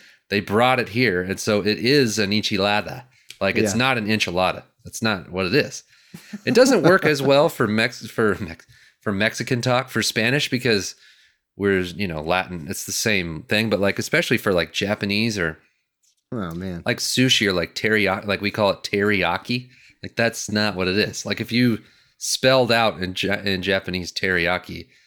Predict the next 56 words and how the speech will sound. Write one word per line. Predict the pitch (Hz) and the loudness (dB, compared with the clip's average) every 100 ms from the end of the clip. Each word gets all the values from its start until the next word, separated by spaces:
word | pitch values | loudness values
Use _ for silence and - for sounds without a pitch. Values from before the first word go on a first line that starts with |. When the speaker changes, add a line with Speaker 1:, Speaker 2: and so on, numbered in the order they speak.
| _ - | _ -16
Speaker 1:
it | - | -2
doesn't | 110 104 101 - _ | 0 0 -4 -6 _
sound | - - 110 101 80 | -8 -2 -2 0 -4
like | 76 | -6
teriyaki. | - 92 80 90 - - - 90 | -2 -2 0 -2 -4 -12 -18 -20
Like, | 90 | -20
if | 85 | -14
you're | 85 | -10
just | 95 | -6
not | 104 85 | -6 -6
saying | - 107 98 76 | -4 -2 -2 -4
it | |
right. | 82 76 - - - _ _ _ _ | -12 -14 -18 -20 -20 _ _ _ _
So | 139 | 2
I | |
was | 156 | 2
just | 147 131 | 0 0
thinking | 143 127 | -2 0
how | 107 | -2
funny | 98 110 104 | 0 0 0
it | 90 | -2
is. | 85 82 | -4 -6
Like, | 76 - - _ _ _ _ _ _ - | -8 -10 -20 _ _ _ _ _ _ -6
will | 107 120 | -2 0
we | 123 113 | 0 2
ever | 110 123 | 2 0
get | 120 127 | -4 -4
to | |
the | 110 | -6
point | - 110 107 | -6 -2 -2
where, | 92 90 85 - _ _ _ _ _ _ _ _ - | -2 -2 -4 -8 _ _ _ _ _ _ _ _ -20
uh, | - _ - | -20 _ -10
well, | 92 98 110 113 101 92 | -8 -2 0 0 -4 -6
for | - 135 | -2 2
one, | 196 180 107 | 4 4 2
will | 104 | 4
all | 104 123 | 4 4
the | 120 | 4
languages | 110 117 120 101 - | 2 2 0 -2 -2
just | 107 - | -2 -2
be | 101 92 | 0 2
all | 95 98 | 2 2
mixed | 82 90 - - | 0 -4 -4 0
up | 104 - | 0 0
and | 92 | -6
there'll | 85 | -4
be | 87 | -4
nothing | 80 90 - 110 | -2 -4 -2 0
left | 101 101 | 0 -2
but, | 92 | -4
like, | 85 85 - | -2 -4 -4
one | 80 87 110 | -6 -4 -2
language | 127 139 147 143 - | -4 -2 -4 -6 -10
Speaker 2:
Oh, | |
that'd | |
be | - | -4